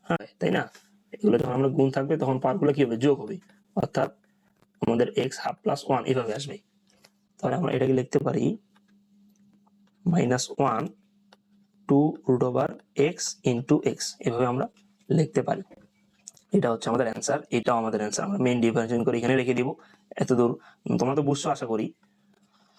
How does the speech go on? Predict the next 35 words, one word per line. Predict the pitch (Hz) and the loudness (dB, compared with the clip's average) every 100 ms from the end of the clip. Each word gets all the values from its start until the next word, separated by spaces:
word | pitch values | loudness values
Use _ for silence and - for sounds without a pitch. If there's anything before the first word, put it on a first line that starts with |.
| _ - - | _ -20 -20
আচ্ছা, | - - | -6 -4
এটা | 131 196 | 0 0
আমাদের | - 139 | 2 0
আরেকটা | 120 120 165 | -2 -4 -4
অ্যান্সার | 120 113 - | -4 -2 -4
আসলো। | - - - - - 156 | -4 -10 -14 -14 -6 -2
এখানে | 151 160 | 0 0
যদি | 160 165 165 143 | 0 2 2 0
বুঝতে, | 139 - 151 147 - - - - - | -2 2 0 0 -12 -16 -16 -12 -2
উম, | 120 120 123 131 | 0 2 0 2
কোনো | 127 127 - | 2 2 0
সমস্যা | 135 - - | -2 0 -2
হয় | 160 | -2
তাহলে | 127 123 | -2 -2
তোমরা | 117 117 | 0 0
জানাইও | 120 113 104 | 0 -4 -8
আমাকে, | 101 123 120 | -10 -6 -2
কমেন্টে | 110 101 107 | 0 0 0
জানাই। | 98 - _ _ _ _ _ - | -2 -10 _ _ _ _ _ -6
আচ্ছা, | - 175 _ _ - - _ _ _ - | -6 -10 _ _ -20 -20 _ _ _ -2
তো | 131 151 | 0 0
এই | 165 | 0
ম্যাথটা | 165 165 175 | -2 -2 -4
কিন্তু | 180 175 | -2 -2
সেম | - 123 - | -2 -4 -2
এটার | 135 127 | -2 -2
মতোই, | 104 - - | -4 -10 -6
হ্যাঁ? | 170 180 - _ - - | -4 -4 -8 _ -4 -2
এটাকে | 147 139 | 0 -2
আমরা | 147 143 | -2 -2
ভেঙে | 127 135 165 147 | 0 0 2 0
এই | 139 | 0
পর্যায়ে | 127 139 135 | 2 2 2
নিয়ে | 131 127 | 0 -2
আসি, | - 170 | -4 -6